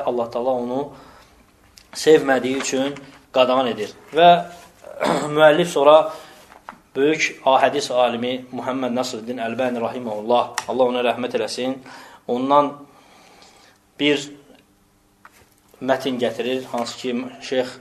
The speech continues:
Əlbani rahimehullah bu mətndə müsəlmanlara nəsihət edir və al-, həqiqi Allah sevgisinin Peyğəmbər sallallahu əleyhi və səlləmə tabeçilik olduğunu göstərir. Və müəllif də onu öz kitabında qeyd edib və Şeyx Albani də bu qiymətli sözlərində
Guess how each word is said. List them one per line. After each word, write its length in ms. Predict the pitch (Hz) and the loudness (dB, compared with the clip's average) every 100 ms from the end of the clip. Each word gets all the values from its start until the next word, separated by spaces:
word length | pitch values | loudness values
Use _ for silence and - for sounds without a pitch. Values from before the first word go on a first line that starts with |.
| - | -8
Əlbani 420 | 131 120 131 123 113 | -6 -2 -2 -2 -4
rahimehullah 560 | 113 123 117 113 120 123 | -4 -4 -6 -2 -4 -2
bu 80 | 123 | -6
mətndə 460 | 113 117 113 123 123 - | -6 -6 0 2 2 -2
müsəlmanlara 600 | 117 123 117 117 117 127 | -6 -2 -2 -2 -2 -2
nəsihət 380 | 123 113 127 120 | -2 -4 -6 -4
edir 240 | 110 117 113 | -4 -4 -2
və 120 | 113 113 113 - 117 | 0 0 -2 -6 -4
al-, 140 | 117 | -2
həqiqi 400 | 127 123 123 147 | 0 -2 -6 -8
Allah 400 | 135 120 127 135 | -4 -2 2 2
sevgisinin 800 | - 120 107 107 - 120 131 135 - - - | 2 -6 -8 -12 -8 -4 -4 -6 -14 -20 -8
Peyğəmbər 400 | - 123 131 151 | 0 2 2 0
sallallahu 220 | 151 131 - | 0 -2 -2
əleyhi 20 | |
və 60 | |
səlləmə 260 | 147 131 117 | -2 -2 -4
tabeçilik 580 | 127 117 117 113 123 131 | -2 -2 -2 -4 -4 -2
olduğunu 380 | 117 110 113 117 | -2 -2 -4 -6
göstərir. 420 | 98 - 92 90 | -8 -8 -10 -8
Və 100 | 123 147 | -6 -2
müəllif 340 | 151 160 160 | 0 0 -2
də 80 | 135 | -4
onu 240 | 135 135 - - - - | -2 -4 -6 -20 -12 -4
öz 140 | 139 - | -4 -4
kitabında 500 | - 123 113 113 123 | -2 -2 0 -4 -2
qeyd 240 | 131 127 113 | 0 -2 -2
edib 260 | 113 120 113 | -4 -6 -6
və 100 | 113 | -8
Şeyx 240 | 127 120 | -4 -2
Albani 320 | 117 135 131 113 | 0 0 -2 -2
də 180 | 110 113 - - _ _ _ _ _ _ _ - | -4 -4 -8 -20 _ _ _ _ _ _ _ -8
bu 140 | 127 127 127 - - - | -2 -2 -4 -12 -20 -12
qiymətli 540 | 123 123 120 - 143 135 - - - | -6 -2 -2 -4 -6 -6 -12 -20 -10
sözlərində 720 | 123 120 120 117 113 113 127 | -6 -2 0 0 -2 -2 0